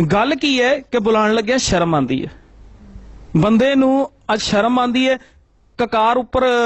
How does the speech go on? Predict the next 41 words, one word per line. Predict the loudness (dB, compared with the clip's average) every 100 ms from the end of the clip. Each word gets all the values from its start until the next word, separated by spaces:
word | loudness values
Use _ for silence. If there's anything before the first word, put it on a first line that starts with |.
| -2 -4
ਕਿਰਪਾਨ | -2 -2 -2
ਕਿਸੇ | -2 -2 -2
ਨੂੰ | -2
ਪਾਉਣ | 0 0 0
ਲੱਗਿਆ, | 0 -2 -4 -8 _ _
ਜੇ | 0
ਉੱਪਰੋਂ | 0 2 0
ਪਾਉਣੀ | 2 0 2
ਪੈ | 0 0
ਜੇ | 0 -2 -6
ਤਾਂ | -2 -2
ਸ਼ਰਮ | 0 0 2
ਆਉਂਦੀ | 0 0 -2
ਹੈ, | -4 -12 -20 -20 -8
ਫਤਿਹ | -2 0 0
ਬੁਲਾਉਣ | 0 0 2
ਲੱਗਿਆ | 0 -2 -4
ਸ਼ਰਮ | -2 -2 0
ਆਉਂਦੀ | -2 0 -2
ਹੈ, | -2 -6 -4
ਕਈਆਂ | -2 0
ਨੂੰ | -2
ਦਸਤਾਰ | -2 -2 0 0 -2
ਬੰਨ੍ਹਣ | -2 0 0
ਲੱਗਿਆਂ | 0 -2 -2
ਵੀ | -2
ਸ਼ਰਮ | -2 -2 0
ਆਉਂਦੀ | -2 0 -2
ਹੈ। | -4 -10 -20 -20 -20 -20 -20 -20 -20 -4 -2
ਇਹ | 0 0 0 -2
ਸਾਡੇ | -2 0 0 0
ਜਿਹੜੇ | 0 -2
ਕੌਮ | 0 0
ਦਾ | 0 -2
ਹਾਲ | 0 0 0
ਹੋ | 0
ਚੁੱਕਿਆ | -2 -2 0
ਨਾ | 0 0
ਅੱਜ, | -2
ਇਹ | -6 -8 -4
ਬੜਾ | 0 -2